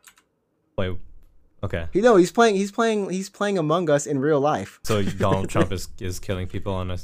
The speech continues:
Speaker 1: on a,
Speaker 2: He's
Speaker 1: on a
Speaker 2: sus,
Speaker 1: spaceship.
Speaker 2: bro. He is sus. Yeah, we all know
Speaker 1: Okay,
Speaker 2: it. It's happening
Speaker 1: yeah.
Speaker 2: every day. <laughs> It's happening every day. Uh, I'm gonna skip over the Nathan Drake trailer, or not trailer, but the, uh,
Speaker 1: The, the
Speaker 2: the
Speaker 1: picture,
Speaker 2: movie.
Speaker 1: yeah.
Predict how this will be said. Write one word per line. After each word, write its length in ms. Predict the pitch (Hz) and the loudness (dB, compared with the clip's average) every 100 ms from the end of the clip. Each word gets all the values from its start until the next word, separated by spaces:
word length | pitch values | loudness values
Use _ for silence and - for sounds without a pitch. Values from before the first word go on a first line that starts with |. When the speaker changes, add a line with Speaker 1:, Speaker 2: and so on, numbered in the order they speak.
| - | -8
Speaker 1:
on 160 | 92 90 | -6 -4
a, 220 | 85 90 | -4 -6
Speaker 2:
He's 240 | - - 196 | -8 -4 -2
Speaker 1:
on 80 | 214 | 0
a 40 | |
Speaker 2:
sus, 360 | - 269 320 - | 0 2 2 2
Speaker 1:
spaceship. 120 | 101 | 2
Speaker 2:
bro. 160 | 175 254 | 2 2
He 200 | 240 226 | 0 -2
is 180 | 220 - | -2 -2
sus. 320 | 247 233 - 151 | -2 -2 -6 -8
Yeah, 180 | 180 | -4
we 180 | 202 233 | -2 0
all 260 | 190 226 220 | 0 0 0
know 260 | 214 202 | 0 2
Speaker 1:
Okay, 120 | - 101 | 2 0
Speaker 2:
it. 40 | |
It's 100 | 90 | -2
happening 360 | - 214 107 107 | -4 -2 0 2
Speaker 1:
yeah. 80 | 135 | 0
Speaker 2:
every 300 | 170 160 143 | 0 -2 -4
day. 80 | - | -6
<laughs> 60 | - - - - | -12 -20 -12 -6
It's 160 | 196 170 | -4 -2
happening 400 | 196 185 185 160 | 0 -2 -2 -2
every 460 | 143 - 147 - 143 - | -2 -4 -14 -12 -14 -12
day. 120 | 135 - 131 - - - - - 131 - - - - 139 | -14 -14 -18 -16 -16 -16 -20 -20 -18 -16 -16 -16 -16 -10
Uh, 20 | - | 0
I'm 140 | 139 | 2
gonna 120 | 175 | 2
skip 220 | 170 190 | 0 0
over 80 | 185 | 2
the 100 | 160 | 4
Nathan 300 | 151 156 160 | 4 4 2
Drake 280 | 127 139 147 | 2 0 0
trailer, 440 | 151 147 147 151 - | 0 0 2 0 0
or 140 | 131 | 2
not 160 | 139 135 | 2 0
trailer, 240 | 127 120 | 0 0
but 220 | 110 113 | -2 -2
the, 160 | 131 120 | 0 2
uh, 220 | 120 117 | 4 4
Speaker 1:
The, 60 | 107 | 2
the 80 | 107 | 2
Speaker 2:
the 40 | |
Speaker 1:
picture, 260 | 117 131 107 | 0 2 2
Speaker 2:
movie. 100 | 92 | 2
Speaker 1:
yeah. 320 | 90 104 | 0 -2